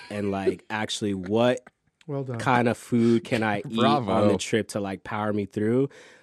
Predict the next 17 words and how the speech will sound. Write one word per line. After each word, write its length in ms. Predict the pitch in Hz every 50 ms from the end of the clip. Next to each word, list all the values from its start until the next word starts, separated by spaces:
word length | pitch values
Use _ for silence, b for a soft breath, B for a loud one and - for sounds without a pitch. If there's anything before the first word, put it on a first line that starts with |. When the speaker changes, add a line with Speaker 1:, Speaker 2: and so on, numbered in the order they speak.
| b b b _ 95 87
Speaker 1:
But 480 | - 117 113 113 113 110 110 104 104 - _
the 120 | 113 123
actual 340 | 113 123 143 143 - 170 147
training, 560 | - - - 135 120 123 127 135 135 131 131
I 60 | 107
didn't 220 | 110 123 131 113 101
walk 440 | 104 104 110 117 120 135 - - - _ _
at 180 | - 104 107 107
all. 220 | 107 104 113 127
I 20 | 120
mean, 120 | 123 127
I, 100 | 127 143
I 180 | 170 190 196 190
walked 300 | 214 247 254 208 - -
on 80 | 123
the 80 | 101 90
treadmill. 760 | - - - 101 101 95 98 98 98 101 98 98 95 98 -